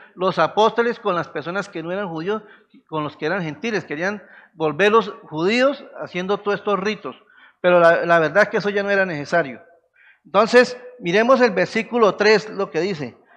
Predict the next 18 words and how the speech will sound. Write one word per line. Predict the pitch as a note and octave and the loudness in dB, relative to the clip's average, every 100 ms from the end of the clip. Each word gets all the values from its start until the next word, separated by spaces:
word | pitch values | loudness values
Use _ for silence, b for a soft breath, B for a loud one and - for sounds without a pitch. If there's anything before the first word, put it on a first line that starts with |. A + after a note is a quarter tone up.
| b b _ | b b _
Dice, | G#3 G#3 G3 | 2 2 2
"Mas | G3 G#3 G3+ F#3 | 2 2 2 -2
ni | F#3+ | -2
aun | G3+ C4+ - | 2 2 0
Tito, | C4+ B3+ B3+ C4 B3+ | -2 2 6 6 4
que | G3+ | -6
estaba | D3+ F#3+ A3 A3+ | 0 6 6 6
conmigo | A#3+ A3 A3 A3 A3+ | 0 0 -4 0 0
y | A3 | 0
con | E3+ D#3+ D#3+ | -8 -8 -4
todo | G3+ A3 A#3 - - - _ _ _ _ | 4 6 6 2 -10 -20 _ _ _ _
y | D#3+ | -16
ser | - G3 G3 | -2 -2 -2
griego, | G#3 G#3+ G3+ A3+ A#3 - _ _ _ _ _ _ | 0 2 2 -2 -10 -16 _ _ _ _ _ _
fue | _ F#3 | _ 2
obligado | G3+ G3 G3 F3+ G3 F#3+ G3+ | 2 2 0 4 6 6 2
a | - D#3 | -4 -6
circuncidarse". | D#3 C#3+ D3 C3 C3+ D3 D#3+ - | -8 -16 -18 -14 -6 -4 -4 -8